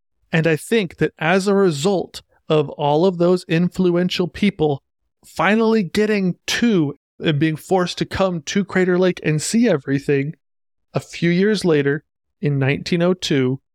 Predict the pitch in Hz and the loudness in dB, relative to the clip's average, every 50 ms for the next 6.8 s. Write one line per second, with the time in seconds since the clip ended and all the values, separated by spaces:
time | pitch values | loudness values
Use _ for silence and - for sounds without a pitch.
0 | _ _ _ _ - - 147 143 156 165 165 156 151 147 135 131 139 127 135 131 | _ _ _ _ -6 -2 -2 0 0 2 2 2 2 0 0 0 -2 -2 -2 -2
1 | 127 135 - - - - 151 139 135 135 135 139 139 151 170 - - 180 180 190 | -2 -2 -4 -6 -6 -4 -2 0 0 2 2 2 2 0 0 0 0 0 2 2
2 | 185 - - 139 131 - - 143 120 - - - _ - 147 143 143 147 156 160 | 0 0 -2 -4 -4 -2 -4 -4 -4 -6 -12 -10 _ -4 -2 -2 -2 0 0 0
3 | 160 160 170 170 170 180 170 - _ _ _ _ _ _ _ - - 131 - - | 0 2 2 2 2 0 -2 -4 _ _ _ _ _ _ _ -6 -6 -6 -4 -2
4 | - 196 180 - - 151 139 135 131 127 135 135 - - 156 143 - 151 135 - | 0 0 0 0 -2 -2 0 0 0 0 0 -2 -4 -4 -4 -2 -2 -2 -4 -4
5 | - - 151 151 147 143 - - _ _ _ _ - - 127 131 127 127 123 127 | -4 -6 -2 -2 -2 -2 -4 -10 _ _ _ _ -4 -4 -2 -2 -2 -4 -4 -4
6 | 123 - - 147 143 - - - - - - - - - - | -4 -4 -2 -2 -2 -4 -4 -6 -8 -8 -8 -12 -14 -14 -14